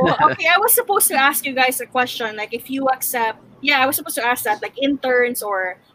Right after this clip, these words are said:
Speaker 2: probably a newbie. Um, because, like I said, everyone creates different ideas. So, I
Speaker 1: Hmm.
Speaker 2: guess it's beneficial for you guys to get someone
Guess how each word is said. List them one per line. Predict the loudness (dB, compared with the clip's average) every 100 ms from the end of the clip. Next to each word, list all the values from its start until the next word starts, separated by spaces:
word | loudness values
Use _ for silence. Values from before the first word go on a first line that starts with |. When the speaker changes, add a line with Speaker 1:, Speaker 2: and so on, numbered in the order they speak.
| _
Speaker 2:
probably | 2 4 4 4
a | 4
newbie. | 4 2 0 -2 -4 -4 -6 -8 -16 -20 _ 4
Um, | 6 6 6 4 -2 -4
because, | 0 2 2
like | 2
I | 2
said, | 2 2 2
everyone | 0 0 2 2 2
creates | 2 4 4 2 -6 -2
different | -2 2 2
ideas. | 2 0 0 2 2 0
So, | -2 0 0
I | 0
Speaker 1:
Hmm. | 0
Speaker 2:
guess | 0 0
it's | -2 0
beneficial | 0 0 2 0 0 -2
for | -2
you | -2 0
guys | 2 2 0 -6 -8 -8 _ _
to | 0
get | 2 4
someone | 4 6 4 4 0 -4